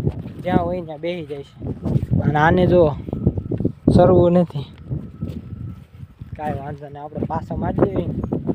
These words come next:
ઓલી સાઈડ ઠેકાડી દઈએ. તો મિત્રો, માંડ માંડ ગાઉ સડી, એટલી જ રહે છે હવે. માંડ માંડ ગાઉ સડી, સડતી જ નથી કોઈ વાંચ્યા પાળા ઉપર. સીધે સીધે હાલી જાય છે પાળે ને પાળે. હવે મોર જાવું જોઈએ એટલી રહે છે,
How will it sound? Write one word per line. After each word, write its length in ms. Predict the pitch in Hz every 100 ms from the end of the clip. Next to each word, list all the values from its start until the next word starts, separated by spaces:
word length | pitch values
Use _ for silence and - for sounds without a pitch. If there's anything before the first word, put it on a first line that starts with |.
| - -
ઓલી 160 | 185 190
સાઈડ 240 | - 165 -
ઠેકાડી 380 | 175 180 175
દઈએ. 920 | - - _ _ _ _ - - - -
તો 100 | 170
મિત્રો, 280 | 196 202
માંડ 400 | 165 165 180 185
માંડ 280 | 165 165 151
ગાઉ 220 | 156 156
સડી, 300 | 143 151 156
એટલી 300 | 151 165 175
જ 80 | 139
રહે 240 | 151 175 175
છે 120 | -
હવે. 200 | 139 - - - - - - - - - - - -
માંડ 260 | - - 202
માંડ 220 | 190 170
ગાઉ 180 | 165 170 147
સડી, 300 | 170 175 170 160
સડતી 400 | - 196 226 240
જ 60 | 180
નથી 320 | 185 170 156 - -
કોઈ 180 | 165 160
વાંચ્યા 420 | 170 180 156 123
પાળા 240 | 156 156
ઉપર. 280 | 147 139 147 - - - - - _ _ - _ -
સીધે 340 | - 190 196
સીધે 280 | 170 185 175
હાલી 240 | 175 214 202
જાય 160 | 170
છે 100 | -
પાળે 240 | 170 175 151
ને 80 |
પાળે. 220 | 135 151 147
હવે 120 | 151
મોર 220 | 170 185
જાવું 280 | 160 180 185
જોઈએ 220 | 160 151
એટલી 260 | 156 175 147
રહે 140 | 151 185
છે, 160 | 175